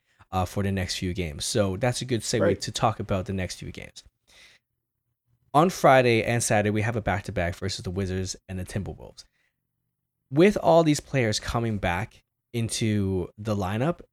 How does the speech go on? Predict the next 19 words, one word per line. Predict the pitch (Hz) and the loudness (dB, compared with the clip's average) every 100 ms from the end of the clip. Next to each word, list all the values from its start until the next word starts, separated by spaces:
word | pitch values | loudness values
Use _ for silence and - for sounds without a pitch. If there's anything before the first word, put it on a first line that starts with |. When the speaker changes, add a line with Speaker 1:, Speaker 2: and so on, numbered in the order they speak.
| _ _ - | _ _ -4
Speaker 1:
it, | 131 - | -4 -2
it's | 156 - | -2 2
gonna | 180 | 2
be | 196 151 | 2 2
really | 135 135 | 2 2
hard | 120 127 117 | 2 2 0
for | - 131 | 0 -2
the | 110 | -2
Raptors | 104 104 - 117 110 - | 2 0 0 -6 -6 -4
to | 101 90 _ _ _ - | -2 -2 _ _ _ 0
get | 120 | 0
the | 113 | 0
momentum | 98 92 104 139 117 | -2 -2 -2 -2 0
back, | 120 120 | 0 0
especially | 110 - 107 - 107 | -4 -6 -4 -4 -6
with | 98 | -6
all | - 98 | -4 -4
these, | 98 101 - | -2 -4 -6
like, | 90 | -8